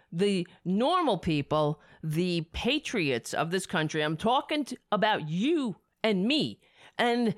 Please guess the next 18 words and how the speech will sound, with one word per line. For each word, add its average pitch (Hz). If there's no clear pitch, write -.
the 208
people 226
who 226
are 196
capable 202
of 175
functioning 175
in 165
a 156
free 214
democratic 165
society, 160
that 170
we 208
stop 254
compromising 185
with 226
evil. 233